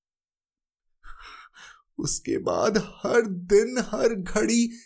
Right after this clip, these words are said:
कदम कदम पर मेरा बलात्कार हुआ। उन्होंने मेरे जिस्म को रौंदा और रही सही कसर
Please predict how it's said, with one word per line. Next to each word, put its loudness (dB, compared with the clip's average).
कदम 4
कदम -2
पर 2
मेरा 2
बलात्कार -4
हुआ। -4
उन्होंने 0
मेरे 0
जिस्म 2
को 2
रौंदा 0
और 2
रही -2
सही 2
कसर 0